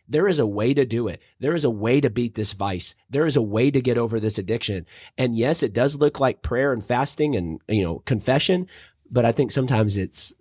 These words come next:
the answer's really practical. And it's like, "Dude, you don't need a smartphone. For a season, you need to have a brick."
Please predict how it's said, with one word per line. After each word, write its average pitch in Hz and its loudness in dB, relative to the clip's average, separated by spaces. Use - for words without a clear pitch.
the - -4
answer's 113 0
really 101 2
practical. 104 -8
And 110 -4
it's 104 -4
like, 95 -4
"Dude, 98 -2
you 101 -2
don't 92 -2
need 95 -4
a - -6
smartphone. 52 -8
For 120 2
a 107 4
season, 113 2
you 110 0
need 131 2
to 92 0
have 90 -4
a 65 -10
brick." 85 -10